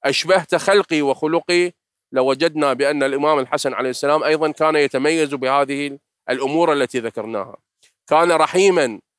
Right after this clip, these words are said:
لم يكن فظا، لم يكن غليظ القلب. كذلك في آية أخرى يقول الله سبحانه وتعالى: "لقد جاءكم رسول من أنفسكم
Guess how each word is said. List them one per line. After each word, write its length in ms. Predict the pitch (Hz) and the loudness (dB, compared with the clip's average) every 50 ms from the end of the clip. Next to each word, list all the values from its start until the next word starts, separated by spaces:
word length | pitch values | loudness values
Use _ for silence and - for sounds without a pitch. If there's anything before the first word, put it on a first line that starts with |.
| _ _ _ - | _ _ _ 0
لم 180 | 160 190 202 | 0 2 2
يكن 280 | 196 190 - - 190 180 | 0 0 2 0 -2 0
فظا، 380 | - - 175 156 147 151 143 | 2 2 0 2 2 0 0
لم 340 | 127 120 113 110 120 143 156 | 0 -2 -6 -4 -4 -2 0
يكن 260 | 175 175 - 185 175 | 0 0 0 0 -2
غليظ 340 | 170 160 165 170 170 160 151 | 0 0 2 2 2 2 2
القلب. 420 | 156 143 135 - 156 143 135 110 - _ _ _ _ _ _ _ _ _ _ _ _ _ _ _ _ _ _ _ _ _ _ _ _ _ - - - - - _ _ | 0 0 0 0 -2 -2 -2 -4 -8 _ _ _ _ _ _ _ _ _ _ _ _ _ _ _ _ _ _ _ _ _ _ _ _ _ -20 -20 -20 -20 -20 _ _
كذلك 460 | - 160 175 208 233 269 269 254 - 240 | -2 0 4 4 4 4 2 2 0 0
في 280 | 202 240 233 202 226 | 2 2 2 4 4
آية 160 | 240 240 226 - 220 | 4 4 4 4 2
أخرى 500 | 214 196 220 - - 165 139 113 95 - _ _ | 0 0 -2 0 2 2 2 2 0 -2 _ _
يقول 340 | - 143 - - 190 196 185 | -8 -8 0 2 2 2 2
الله 200 | 175 170 185 180 | 2 4 2 2
سبحانه 320 | 165 - 143 - 170 160 156 | 2 -2 -4 -2 0 2 2
وتعالى: 420 | 151 143 170 143 151 175 185 175 | 2 0 -2 -2 0 2 2 2
"لقد 300 | 170 170 - 160 147 135 | 2 0 0 -2 -4 0
جاءكم 500 | 135 185 190 202 160 180 - - 165 156 | 2 2 4 4 2 0 -4 -4 -4 -2
رسول 500 | 147 139 - - 180 190 196 196 196 185 | -2 -2 -2 0 0 0 2 2 0 0
من 160 | 170 165 147 | 0 -2 0
أنفسكم 720 | 135 156 151 - - 208 196 - 147 - - 120 107 90 | -2 -2 -4 -2 -4 -4 -4 -4 -8 -8 -8 -8 -8 -10